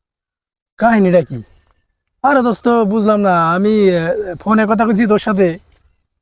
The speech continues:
গাড়ি শব্দ করে কে? মানে, গাড়িতে টাচ দিলে যেরকম আওয়াজ হয় না, পিক পিক আওয়াজ, ওরকম খালি আওয়াজ হইতেছে।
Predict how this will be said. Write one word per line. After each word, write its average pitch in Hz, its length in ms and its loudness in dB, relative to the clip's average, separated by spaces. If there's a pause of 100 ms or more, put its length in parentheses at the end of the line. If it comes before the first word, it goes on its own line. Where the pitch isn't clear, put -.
(280)
গাড়ি 202 220 2
শব্দ 180 340 0
করে 214 180 0
কে? 139 200 -6 (180)
মানে, 170 260 0
গাড়িতে 196 280 0
টাচ 220 240 0
দিলে 226 200 2
যেরকম 214 280 0
আওয়াজ 214 240 0
হয় 190 100 2
না, 226 140 0 (1120)
পিক 226 180 0
পিক 226 200 0
আওয়াজ, 214 260 2
ওরকম 226 140 -2
খালি 202 160 2
আওয়াজ 214 200 2
হইতেছে। 147 380 -6